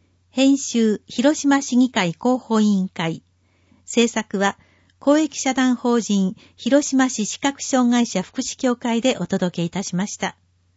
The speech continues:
内容についてのお問い合わせは、電話五零四の二四三九番へお願いいたします。声の担当は坂本でした。それでは皆様、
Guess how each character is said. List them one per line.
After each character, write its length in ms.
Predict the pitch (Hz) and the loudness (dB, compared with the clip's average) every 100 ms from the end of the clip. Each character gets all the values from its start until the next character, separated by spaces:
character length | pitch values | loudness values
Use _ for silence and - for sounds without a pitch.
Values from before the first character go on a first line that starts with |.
| _ _ _ _ _ _ - | _ _ _ _ _ _ -4
内 220 | 214 277 | 0 0
容 140 | 302 | 0
に 140 | 311 302 | -2 -4
つ 120 | - | -4
い 80 | 294 | -4
て 160 | - | 0
の 160 | 254 262 | 2 2
お 80 | 214 | 0
問 220 | 233 226 | 0 0
い 40 | |
合 60 | 208 | 0
わ 120 | 190 | -2
せ 160 | 190 180 | -4 -4
は、 180 | 175 - _ _ _ | -4 -6 _ _ _
電 300 | 180 220 214 | 0 2 2
話 200 | 196 208 _ _ - | 2 -2 _ _ -6
五 240 | 180 269 | 2 2
零 260 | 294 277 240 | 4 2 0
四 320 | 220 226 208 | 0 2 2
の 200 | 202 202 - | 0 -2 0
二 260 | 196 277 277 | 2 4 4
四 220 | 262 190 | 2 0
三 280 | - 269 277 | 0 0 0
九 220 | - 254 | 0 0
番 280 | 240 226 226 | 2 2 2
へ 120 | 269 | 0
お 80 | 175 | -2
願 260 | 175 170 170 | -2 -2 -4
い 40 | |
い 20 | |
た 160 | 165 190 | -4 -8
し 100 | - | -6
ま 160 | 180 202 | -4 -6
す。 160 | - _ _ _ _ _ _ _ _ _ _ - | -10 _ _ _ _ _ _ _ _ _ _ -2
声 160 | 277 | 2
の 140 | 233 226 | 2 0
担 220 | 233 226 | 0 -2
当 220 | - 214 | -2 -2
は 180 | 214 214 | 0 -2
坂 300 | - - 233 | -6 -6 -2
本 220 | 233 240 | 0 0
で 120 | 233 247 | -4 -6
し 140 | - | -6
た。 220 | 240 214 _ _ _ _ _ _ _ _ _ _ _ _ _ | -6 -8 _ _ _ _ _ _ _ _ _ _ _ _ _
そ 140 | - 233 | -4 -2
れ 60 | |
で 100 | 285 | 0
は 120 | 294 | 0
皆 220 | 262 233 240 | 0 0 -2
様、 340 | 240 233 220 | 0 0 -2